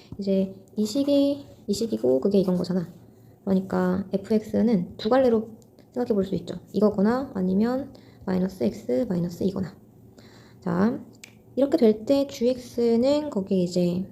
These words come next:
맞춰가지고 대입해서 구하면 되죠. X 빼기 이에다가 X 플러스 사가 될 거고, 요때의 지엑스는 마이너스 X 마이너스 이에다가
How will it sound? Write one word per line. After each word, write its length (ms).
맞춰가지고 800
대입해서 440
구하면 280
되죠. 500
X 280
빼기 240
이에다가 720
X 240
플러스 300
사가 220
될 140
거고, 340
요때의 400
지엑스는 640
마이너스 380
X 240
마이너스 400
이에다가 480